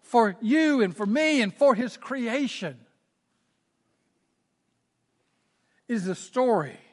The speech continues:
of a God who loves us so much that He removed the wall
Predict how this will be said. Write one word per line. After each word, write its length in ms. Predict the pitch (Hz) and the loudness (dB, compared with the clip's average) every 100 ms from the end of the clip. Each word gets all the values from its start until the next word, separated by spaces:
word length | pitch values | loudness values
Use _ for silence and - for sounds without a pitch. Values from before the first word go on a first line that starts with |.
| _ _ _ _ _ - | _ _ _ _ _ -8
of 140 | 190 | -2
a 80 | 196 | -2
God 480 | 147 254 285 269 214 | 2 4 6 6 4
who 240 | 202 190 | 0 -2
loves 360 | 196 269 302 226 | 0 2 2 0
us 140 | 247 | -6
so 260 | - 262 247 | -4 -2 -2
much 640 | 233 294 170 - - - _ _ _ _ _ _ | 0 -2 -2 -8 -20 -20 _ _ _ _ _ _
that 160 | 196 143 | -6 -4
He 220 | 180 277 | -2 0
removed 540 | 247 233 214 226 214 | 0 0 2 2 0
the 80 | 196 | -4
wall 720 | 208 220 220 175 127 110 _ | -6 -4 -4 -4 -8 -16 _